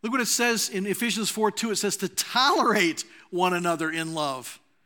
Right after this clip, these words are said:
Now listen, we all, let's just be really honest and straightforward with each other.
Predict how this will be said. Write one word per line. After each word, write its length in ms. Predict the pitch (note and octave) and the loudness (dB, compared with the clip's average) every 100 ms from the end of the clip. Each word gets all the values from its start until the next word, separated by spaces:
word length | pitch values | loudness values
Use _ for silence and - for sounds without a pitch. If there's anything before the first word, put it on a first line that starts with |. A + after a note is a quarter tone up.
| _ _ _ _ _ - | _ _ _ _ _ -8
Now 140 | B3+ | -2
listen, 380 | C4 C#4+ - D#3 | 2 4 2 -2
we 180 | F3 C4+ | -2 0
all, 140 | B3+ | 0
let's 160 | B3 B3 | 0 -2
just 100 | E4+ | -2
be 120 | B3 | -2
really 220 | A#3+ A#3 | 0 0
honest 400 | A3 G#3+ A#3+ B3 | 2 2 2 -2
and 100 | G3+ | -4
straightforward 580 | F3+ - A3+ A3+ A3 A3+ | -4 -2 0 0 2 2
with 160 | G#3 E3+ | 2 0
each 160 | D#3 | -6
other. 100 | C#3+ | -8